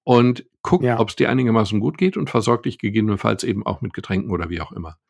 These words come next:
Speaker 1: Das
Speaker 2: Mhm.
Speaker 1: ist ja eigentlich ein Armutszeugnis, dass das nötig ist, weil schlicht und einfach haben solche Leute ja einfach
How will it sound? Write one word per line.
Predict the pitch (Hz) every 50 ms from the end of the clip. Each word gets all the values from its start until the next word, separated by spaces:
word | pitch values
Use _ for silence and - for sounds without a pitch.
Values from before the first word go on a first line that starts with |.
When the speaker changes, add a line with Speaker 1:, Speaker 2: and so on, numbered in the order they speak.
| _ -
Speaker 1:
Das | 117 113 - 98
Speaker 2:
Mhm. | 85 82 90 95 -
Speaker 1:
ist | 147 139 -
ja | - 143 127 123 - - _ -
eigentlich | - - 156 170 160 151 127 123
ein | 107 - _ -
Armutszeugnis, | - 107 127 135 147 147 143 - - 131 123 127 - - 139 131 -
dass | - 123 110 - - _
das | - 117 107 - -
nötig | - 104 107 113 - - 131 - -
ist, | 143 135 139 -
weil | - 110 107
schlicht | 95 - - 120 113 - -
und | 120 123 -
einfach | 113 110 - 135 120 - - -
haben | 107 113 104
solche | 113 104 98 113
Leute | 107 104 107 107 -
ja | 110 110 -
einfach | - 113 113 - 113 101 -